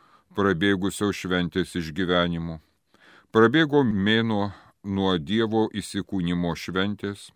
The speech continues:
nuo jo užgimimo. Betliejaus prakartėlėje. Bet kaip tave, mielas klausytojau, konkrečiai ir asmeniškai palietė šios prieš mėnesį švęstos Kalėdos. Tik būk atviras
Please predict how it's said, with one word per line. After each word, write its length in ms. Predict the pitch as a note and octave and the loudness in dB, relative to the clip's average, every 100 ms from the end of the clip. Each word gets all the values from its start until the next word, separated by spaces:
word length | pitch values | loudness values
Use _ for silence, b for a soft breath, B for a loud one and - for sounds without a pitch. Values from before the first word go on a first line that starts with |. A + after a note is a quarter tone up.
| _ _ - | _ _ -10
nuo 220 | F2+ E2+ | -4 -2
jo 240 | E2 F#2 F#2+ | 0 0 -2
užgimimo. 640 | G2+ - F2+ F2+ F2+ E2+ E2+ _ _ b b b b b - | -6 -6 -4 -2 -2 -6 -10 _ _ b b b b b -2
Betliejaus 640 | F#2+ F#2+ F#2+ G2 G2 - | 0 2 2 2 0 -2
prakartėlėje. 1000 | F#2+ F2+ G2 E2 - F2 E2 D#2+ D#2 D#2+ - _ _ _ _ - | -4 -2 0 -2 0 0 0 -2 -6 -8 -14 _ _ _ _ -10
Bet 220 | E2 F2+ | -4 -4
kaip 200 | - F#2 | -2 -4
tave, 280 | - F#2 F#2 | -2 -2 0
mielas 440 | F#2+ F#2+ F#2+ F#2 - | 0 -2 -2 -4 -4
klausytojau, 760 | G2+ F2+ - A#2+ G#2+ G2 F2+ | -4 -4 -4 -6 -2 0 0
konkrečiai 720 | E2 F#2+ F#2 - F#2+ F#2+ A#2 A2+ | -2 -4 -4 -2 -2 -2 -2 -2
ir 80 | |
asmeniškai 720 | A2+ - B2+ A#2+ F2+ - E2+ E2 | -4 -4 -4 -2 -4 -6 -6 -4
palietė 640 | F#2+ F2+ E2+ E2+ F#2 F#2+ - _ b b b b b | -2 -2 -2 -4 -6 -6 -8 _ b b b b b
šios 360 | - - A#2 - | -6 0 0 0
prieš 320 | G#2+ G2 F2+ | 0 0 0
mėnesį 480 | G2 G2 F#2+ F2+ G2+ | -2 -2 -2 -4 -8
švęstos 580 | - F#2 E2+ - F#2+ - | -4 -2 -2 -2 -8 -6
Kalėdos. 720 | - F2+ F2+ D#2+ E2 D#2 - _ _ _ _ b b b b | -4 0 0 0 -4 -12 -16 _ _ _ _ b b b b
Tik 180 | C3 C#3 | 0 2
būk 240 | E3+ C#3 | -2 2
atviras 580 | A2+ F#2 F2+ F2+ F2+ | 2 2 0 0 0